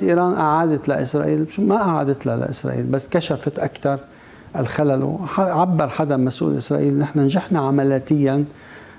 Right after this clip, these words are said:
آه، بس لكن خسرنا استراتيجياً." لأن صحيح نحن سقطنا عدد كبير من الصواريخ وأمنا تحالف بالمنطقة ليدافع عنا، بس آخر شيء يعني نحن عش قادرين ندافع عن حالنا.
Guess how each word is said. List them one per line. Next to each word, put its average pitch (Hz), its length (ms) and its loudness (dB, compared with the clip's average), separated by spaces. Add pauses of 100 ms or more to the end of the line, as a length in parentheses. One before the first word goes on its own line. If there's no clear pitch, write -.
(140)
آه، 139 260 -2
بس 135 280 0
لكن 135 260 0
خسرنا 135 380 0
استراتيجياً." 117 640 -2
لأن 120 200 -2
صحيح 160 300 2
نحن 151 400 2 (300)
سقطنا 139 640 0
عدد 131 240 2
كبير 127 240 0
من 123 160 2
الصواريخ 127 640 0
وأمنا 143 480 2
تحالف 139 400 -2
بالمنطقة 131 580 0 (340)
ليدافع 139 500 2
عنا، 139 360 2 (400)
بس 113 140 -4
آخر - 220 -2
شيء 139 240 0
يعني 123 180 0
نحن 131 320 -2 (180)
عش 135 280 -2
قادرين 143 540 4
ندافع 156 300 2
عن 156 160 -2
حالنا. 190 380 2